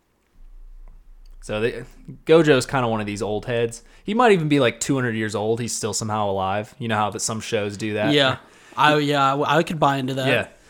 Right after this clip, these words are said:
Speaker 1: And he might be one of these old heads that is like, "Back in my day, we were just way better than you youngins." Like,
Speaker 2: Yeah.
Speaker 1: that's what it reminds me of.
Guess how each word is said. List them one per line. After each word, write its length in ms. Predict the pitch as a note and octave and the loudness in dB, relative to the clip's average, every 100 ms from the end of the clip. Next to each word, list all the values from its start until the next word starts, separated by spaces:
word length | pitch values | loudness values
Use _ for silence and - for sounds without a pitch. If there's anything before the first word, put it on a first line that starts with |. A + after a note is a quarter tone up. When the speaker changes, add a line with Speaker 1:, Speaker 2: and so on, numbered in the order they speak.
| - | -12
Speaker 1:
And 120 | - D3+ | -2 2
he 60 | |
might 200 | E3 D#3+ | 6 6
be 80 | D3+ | 6
one 120 | D3+ | 4
of 40 | C#3 | 2
these 140 | C3 | 2
old 180 | A#2 A#2 | 4 2
heads 300 | B2 B2+ A#2+ | 2 0 0
that 120 | A#2+ | -2
is 160 | G#2+ G#2 | -4 -4
like, 160 | G#2 | -4
"Back 280 | G#2 E3+ G3 | -2 -2 0
in 100 | D#3+ | 0
my 280 | D3 C#3+ C#3+ | 4 4 4
day, 320 | A2+ A2 G#2 | 2 0 0
we 140 | A2 D3 | 0 0
were 100 | A#2 | 0
just 160 | G#2 | -4
way 300 | B2 A#2+ A#2 | -2 2 2
better 300 | A2 A2 G#2+ | 2 0 -2
than 180 | F#2+ F#2 | -4 -6
you 160 | G2+ G2 | -6 -6
youngins." 640 | F#2+ F#2 F#2 F#2 G#2+ - - | -6 -8 -8 -10 -10 -12 -10
Like, 100 | A#2 | -4
Speaker 2:
Yeah. 40 | |
Speaker 1:
that's 180 | A2 - | -4 -2
what 100 | A#2+ | -4
it 80 | G2+ | -4
reminds 420 | - G#2+ G2 F#2+ | -10 -8 -6 -8
me 100 | G2 | -10
of. 160 | F#2+ | -12